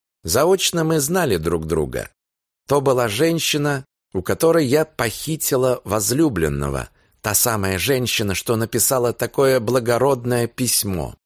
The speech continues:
Теперь извольте слушать. Вы досадовали, не находя ничего интересного для себя в моих словах, а я говорила это все для того, чтобы вы поняли.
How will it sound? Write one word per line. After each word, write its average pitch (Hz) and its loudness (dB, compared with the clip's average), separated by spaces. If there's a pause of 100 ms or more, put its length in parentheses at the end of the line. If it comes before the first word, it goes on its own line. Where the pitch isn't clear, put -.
(460)
Теперь 185 2
извольте 151 2
слушать. 92 -2 (720)
Вы 156 2
досадовали, 147 2
не 120 0
находя 123 0
ничего 131 0
интересного 120 0
для 107 0
себя 120 2
в 110 -6
моих 113 0
словах, 123 -2 (600)
а 76 -4
я 135 2
говорила 123 2
это 131 2
все 127 2
для 107 0
того, 127 0
чтобы 110 0
вы 139 0
поняли. 80 0